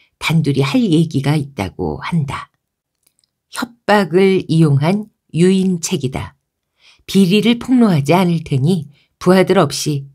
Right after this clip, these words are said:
단둘이 얘기 좀 합시다. 남들 모르게라고 말한다면 사장으로서는 거부하기가 어렵다. 흉기는 팀장이 현지에서 조달했다.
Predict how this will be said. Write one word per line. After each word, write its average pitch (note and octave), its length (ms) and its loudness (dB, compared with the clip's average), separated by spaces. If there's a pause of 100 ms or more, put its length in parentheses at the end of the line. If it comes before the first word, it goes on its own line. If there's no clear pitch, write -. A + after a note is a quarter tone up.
단둘이 D#3+ 640 -2 (160)
얘기 D#3 300 2
좀 C#3+ 160 0
합시다. - 600 -6 (880)
남들 E3 600 0 (120)
모르게라고 D3+ 1400 -2 (220)
말한다면 C3+ 720 -2 (760)
사장으로서는 E3+ 1040 -2
거부하기가 C#3 880 -2
어렵다. C#3 580 -2 (880)
흉기는 A3+ 640 4 (320)
팀장이 A3+ 720 4
현지에서 G3 640 2
조달했다. D3+ 760 -2